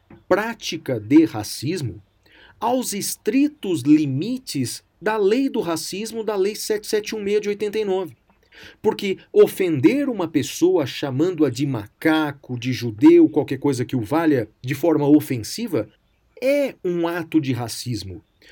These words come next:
Então, em resumo, eu entendo, Madeira, como já decidiu no passado o próprio Supremo e como já decidiu no passado o S T J. Eu entendo que a injúria racial,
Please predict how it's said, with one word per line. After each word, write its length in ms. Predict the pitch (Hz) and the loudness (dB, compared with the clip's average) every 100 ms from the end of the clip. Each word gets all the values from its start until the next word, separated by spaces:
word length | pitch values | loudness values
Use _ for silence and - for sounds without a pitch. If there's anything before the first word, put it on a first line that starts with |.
| - - | -14 -6
Então, 300 | 156 220 233 | 2 2 2
em 60 | |
resumo, 540 | 180 170 107 107 98 - _ _ _ | 2 2 0 -6 -10 -14 _ _ _
eu 220 | 214 254 | 0 0
entendo, 540 | 247 202 - 147 135 123 | -2 -2 2 2 2 -2
Madeira, 420 | 113 107 101 87 _ - _ - | -2 0 -2 -4 _ -20 _ 4
como 320 | 220 214 165 | 4 6 2
já 340 | 98 135 226 | 2 0 -2
decidiu 640 | 208 202 - 160 113 185 240 | -4 -6 -4 -6 -4 -4 -4
no 120 | 208 | -4
passado 680 | 175 123 - 160 185 185 196 | -4 -6 -4 -4 -4 -6 -4
o 120 | 226 | -4
próprio 480 | 156 - 214 247 233 | 0 0 2 0 -6
Supremo 600 | 220 214 127 120 117 123 _ _ _ - | -8 -8 -4 -4 -4 -8 _ _ _ -12
e 100 | 170 | -2
como 320 | 185 190 175 | 0 2 0
já 320 | 104 135 220 | 0 0 -2
decidiu 640 | 208 214 - 156 113 190 226 | -4 -6 -4 -6 -4 -4 -4
no 120 | 208 | -4
passado 720 | 165 123 - 175 208 208 208 | -4 -6 -6 -6 -4 -8 -6
o 160 | 226 214 | 2 2
S 300 | 208 - 208 | 2 -4 -4
T 160 | 214 | -2
J. 460 | 196 139 131 107 80 - _ _ - _ | 0 0 -2 -4 -10 -14 _ _ -20 _
Eu 220 | 151 147 | 4 4
entendo 560 | 147 131 131 180 233 233 | 4 0 -2 -2 -2 -4
que 100 | 196 | -2
a 40 | |
injúria 500 | 151 131 135 202 226 | -2 0 0 0 -2
racial, 520 | 170 190 - 135 82 | -6 -8 -2 -2 -2